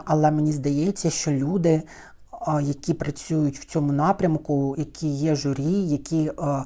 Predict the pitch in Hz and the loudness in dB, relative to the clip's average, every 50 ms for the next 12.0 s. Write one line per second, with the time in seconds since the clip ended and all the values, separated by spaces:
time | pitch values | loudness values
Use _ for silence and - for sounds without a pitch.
0 | - - - - - - - 139 147 160 165 160 156 147 139 135 135 131 - - | -8 -12 -14 -14 -10 -6 2 6 8 8 8 8 8 6 4 2 -2 -4 -6 -4
1 | - 143 135 139 143 143 139 135 143 156 185 202 202 - 147 - 156 143 147 156 | -2 -2 0 0 0 0 0 2 2 2 2 0 0 -2 -4 -2 0 0 0 0
2 | 147 143 - 156 156 - - - - 147 147 143 139 139 135 151 151 147 139 - | 0 0 0 0 0 0 -4 -4 -2 0 0 0 -2 -2 -2 0 0 0 -2 -4
3 | - - - 156 156 151 131 147 139 139 135 143 151 170 196 190 - - - - | -6 -4 0 2 2 2 2 0 0 0 0 2 4 4 4 4 2 0 -4 -6
4 | - - - - - - - 151 139 - - 151 151 160 165 175 180 180 180 - | -12 -16 -16 -16 -12 -8 -6 -6 -6 -4 -2 0 2 2 2 2 2 0 -2 -6
5 | - - - - - - - 165 160 160 156 151 151 147 147 143 - - - - | -16 -20 -20 -20 -20 -12 -6 -4 -2 -2 0 0 -2 -2 -4 -6 -10 -16 -20 -20
6 | - - - - - - - - - - - - - - - - - - - - | -20 -20 -20 -20 -20 -20 -20 -20 -20 -20 -20 -20 -20 -20 -20 -20 -20 -20 -16 -12
7 | - - - 170 165 160 - - 151 151 180 185 185 175 156 - - - - 160 | -10 -2 2 4 4 4 4 2 0 2 2 2 0 0 -2 -2 -2 -2 -2 -2
8 | 151 147 151 147 170 175 156 - - - - - - 120 - - - 160 190 214 | 0 0 0 0 0 0 -2 -2 -4 -6 -8 -8 -8 -8 -4 0 2 2 2 2
9 | 214 214 196 160 143 143 - - - - - - - - - - - 151 151 143 | 2 0 0 0 -2 -2 -6 -10 -18 -18 -18 -18 -18 -20 -16 -8 -4 -2 0 0
10 | 139 - - - - 156 147 - - 165 160 147 143 143 - - - - - - | 0 -2 -4 -2 -2 -2 -2 -2 -2 -2 0 0 0 -2 -6 -8 -14 -20 -20 -20
11 | - - - - - 147 135 127 143 151 147 160 185 208 - - 160 151 143 147 | -20 -20 -10 -4 -2 -2 0 2 4 4 6 6 6 6 4 2 0 0 0 -2